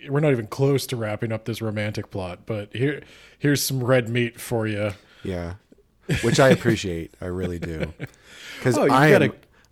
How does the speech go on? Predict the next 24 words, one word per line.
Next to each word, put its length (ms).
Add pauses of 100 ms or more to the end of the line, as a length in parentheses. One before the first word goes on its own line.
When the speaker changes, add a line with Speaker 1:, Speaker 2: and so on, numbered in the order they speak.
Speaker 2:
I 160
am 140
here 420
for 600 (100)
the 120
revenge. 800 (220)
That, 220
Speaker 1:
The 80
Speaker 2:
that 240
is, 360
Speaker 1:
revenge. 500
<laughs> 60
Speaker 2:
that 180
is 360 (500)
my 220
favorite 580
thing 480 (100)
about 340
these 180
villainous 540
manhwa 680
and 120
manga 500 (100)
is 400